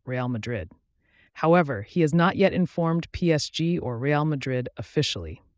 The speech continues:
The announcement is expected to be made next week. An interesting aspect of this move is Mbappe's desire to play with France in the Olympic Games on home soil this summer,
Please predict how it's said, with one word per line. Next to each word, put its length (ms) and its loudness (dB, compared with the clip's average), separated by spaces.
The 120 -2
announcement 560 2
is 140 -4
expected 560 -2
to 60 -4
be 120 -2
made 300 0
next 380 -6
week. 360 -10
An 120 -2
interesting 520 2
aspect 520 0
of 120 -8
this 180 -4
move 460 -4
is 140 -6
Mbappe's 520 0
desire 460 -2
to 120 -6
play 240 -2
with 140 -4
France 500 -2
in 120 -6
the 120 -2
Olympic 360 -4
Games 320 -2
on 120 -6
home 280 -4
soil 360 -4
this 180 -6
summer, 440 -6